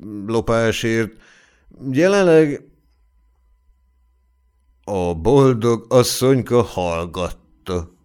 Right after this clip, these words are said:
Hallgatta a szabatos, keményen összefogott, tömör és amellett ízesen rusztikus előadást, amelyben nem volt egyetlen zökkenő sem.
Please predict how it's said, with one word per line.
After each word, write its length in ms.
Hallgatta 1120
a 240
szabatos, 1300
keményen 680
összefogott, 920
tömör 460
és 400
amellett 500
ízesen 800
rusztikus 640
előadást, 1040
amelyben 460
nem 380
volt 460
egyetlen 920
zökkenő 800
sem. 420